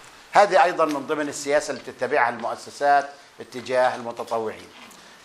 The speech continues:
كذلك، آه، خطة توجيه ال-، المتطوعين وتوجيههم، وهناك لابد أن يكون من يشرف عليهم ويقوم بتوجيه المتطوعين داخل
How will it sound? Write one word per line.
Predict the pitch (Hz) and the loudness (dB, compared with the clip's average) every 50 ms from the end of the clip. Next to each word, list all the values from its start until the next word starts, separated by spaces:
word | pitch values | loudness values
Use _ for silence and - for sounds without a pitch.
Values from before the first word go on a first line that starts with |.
| - - | -2 0
كذلك، | - 143 196 226 240 233 220 220 214 214 - - - - - _ _ _ _ _ _ _ - - _ _ _ _ _ - - | 2 6 8 8 8 8 6 4 2 0 -6 -16 -20 -20 -20 _ _ _ _ _ _ _ -20 -20 _ _ _ _ _ -8 -2
آه، | 135 143 147 | 0 0 0
خطة | - - 214 233 - 214 202 | 2 4 2 2 4 2 0
توجيه | - - 196 190 190 185 233 240 226 185 170 | 2 4 2 2 2 2 2 2 2 2 2
ال-، | 180 170 160 156 | 0 -2 0 0
المتطوعين | 156 151 147 143 147 156 156 170 170 - 180 180 175 175 165 180 214 196 160 139 | 2 2 2 2 0 -2 -2 0 0 2 2 2 2 2 0 0 0 -2 -2 -2
وتوجيههم، | 139 135 135 151 143 139 147 190 196 180 156 135 120 107 101 - - - - - - _ - | -2 -2 0 0 -2 -2 0 0 4 4 4 4 2 -2 -6 -12 -18 -20 -20 -20 -20 _ -4
وهناك | 123 127 135 151 185 185 180 170 | -2 0 2 4 2 2 4 4
لابد | 165 165 165 190 170 170 | 2 2 2 0 -2 -2
أن | 165 165 | -2 -2
يكون | 165 156 165 175 185 180 170 | -2 -4 -2 -4 -4 -2 -2
من | 165 160 160 160 185 208 | -2 -2 -2 0 0 -2
يشرف | 202 - 160 139 135 - - | -2 -2 -6 -6 -6 -2 0
عليهم | 156 151 160 180 180 175 190 214 220 214 - - - - - - | 0 2 2 0 0 0 -2 -2 -4 -6 -10 -16 -20 -18 -8 -2
ويقوم | 131 147 160 151 - 208 233 220 190 | 0 2 2 2 2 2 0 2 0
بتوجيه | 175 - 175 156 151 135 156 175 165 147 | 0 0 0 0 0 0 -2 -2 -2 -2
المتطوعين | 147 139 135 147 139 - 143 143 139 139 135 175 185 160 - | -4 -4 -4 -4 -2 -2 -2 -2 0 -2 -2 -2 -2 -2 0
داخل | 151 151 147 - - 147 143 143 | 2 2 2 2 0 -4 -6 -6